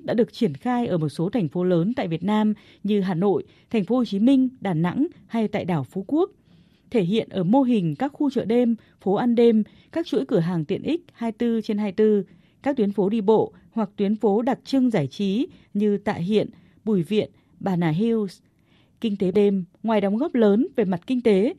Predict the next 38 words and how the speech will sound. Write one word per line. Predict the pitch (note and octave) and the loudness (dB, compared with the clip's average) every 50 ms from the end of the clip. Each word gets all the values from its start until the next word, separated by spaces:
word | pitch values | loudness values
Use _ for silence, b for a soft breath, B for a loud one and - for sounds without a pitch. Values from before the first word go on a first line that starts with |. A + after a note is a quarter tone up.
| b b - | b b -4
còn | A3+ A3 G3+ F#3+ | -2 -2 0 0
tạo | F3 A3 G#3+ - | -2 -2 -4 -4
ra | F3+ A3 C4 C4+ C4+ | -2 0 0 2 2
những | A#3+ A#3+ - | 2 2 0
bước | A#3+ F4 F#4 - | 0 -2 -2 -2
chuyển | - C#4 G3+ D3 | -2 -2 0 0
lớn | D#3+ F3 E3+ E3 F#3+ B3 E4+ - | 2 0 2 2 2 0 -2 -2
cho | - A3+ | -4 -4
các | G3 C4 C4 | -4 -4 -4
ngành | B3+ A3 F#3 D#3 D3 | -2 -2 0 0 -2
dịch | C#3 - G#3 G#3 - | -2 -4 -6 -6 -4
vụ | A3 G#3 - - - | -2 -2 -2 -4 -6
du | - G3 A#3 | -6 -2 0
lịch | A3+ A3 - - | 0 0 0 -2
trong | - A3 G#3+ G#3 | -4 -2 0 2
nước, | A#3 D4 F4+ G4+ - b b b b b b b b b - | 2 2 2 0 -4 b b b b b b b b b -6
tạo | A3 F3+ | -6 -4
động | F3 F3 E3+ | -4 -4 -2
lực | G3+ F#3+ - - | -4 -4 -2 -2
mới | F#3 F#3 F3+ F3+ A3+ D4+ D4 | 0 0 2 2 2 0 0
cho | - B3+ | -2 -2
phục | G#3 F#3 - | -2 -2 -2
hồi | - F#3+ E3 | -2 -2 -2
kinh | - - G3+ G3+ | -2 -4 -4 -4
tế, | F3 G#3 F#3 F3+ G3 B3+ F#4 b b b b b b | 0 0 0 0 0 -2 -4 b b b b b b
đặc | - A#3+ - | -8 -6 -4
biệt | G3+ A#3+ A3+ G#3 - | 0 0 0 0 0
sau | - - C#4+ C#4+ | -4 -4 -2 0
ảnh | B3 F3+ E3 | 0 0 0
hưởng | G3+ G3 D3 D#3 | 0 0 -2 -2
nặng | F#3 F3+ - F3+ | -4 -4 -4 -2
nề | F#3 F#3 F3 E3 D3+ C#3+ C3 - _ _ _ | 0 0 0 0 0 -2 -6 -10 _ _ _
của | - F3+ | -8 -6
đại | F3 C3 B2+ | -6 -6 -4
dịch | F3 G3 - - | -4 -6 -6 -6
covid | - F3+ F3 - - - | -6 -6 -2 -2 -2 -2
mười | - F#3+ D#3 | 0 -2 -4
chín. | - - F#3+ E3+ E3+ A#3 | -2 -2 -2 -2 0 0